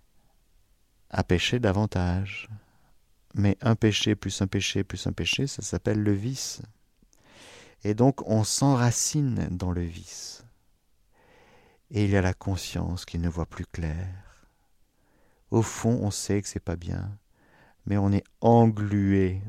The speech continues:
dans son péché. Et on se justifie, on se dit, « Ah, ben, tout le monde fait comme ça. » Et puis, oh,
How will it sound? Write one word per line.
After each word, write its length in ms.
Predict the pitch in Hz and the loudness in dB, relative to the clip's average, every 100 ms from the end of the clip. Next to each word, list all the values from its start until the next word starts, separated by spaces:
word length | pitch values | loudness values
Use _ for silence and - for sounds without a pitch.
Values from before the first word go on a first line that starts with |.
| - | -8
dans 140 | 85 | -6
son 160 | 82 85 | -6 -8
péché. 560 | - 85 - 92 90 101 _ _ _ _ _ _ _ | -8 -10 -10 -10 -10 -14 _ _ _ _ _ _ _
Et 100 | 95 | 0
on 160 | 101 98 | 2 2
se 200 | - 95 | 0 -2
justifie, 760 | 87 101 - - 90 - 87 | -2 -4 -4 -6 -10 -4 -2
on 100 | 87 | 0
se 60 | 87 | 0
dit, « 60 | 85 | 2
Ah, 220 | 85 87 | 4 4
ben, 120 | 82 | 2
tout 120 | - | -2
le 60 | 87 | -4
monde 140 | 85 | -4
fait 100 | 85 | -4
comme 180 | 85 85 | -6 -6
ça. » 360 | - 92 92 95 _ _ _ - _ _ _ _ _ - | -6 -8 -8 -10 _ _ _ -20 _ _ _ _ _ -2
Et 140 | 92 | -2
puis, 360 | - - 90 85 | -2 -6 -2 0
oh, 460 | - 82 78 78 | 2 2 2 0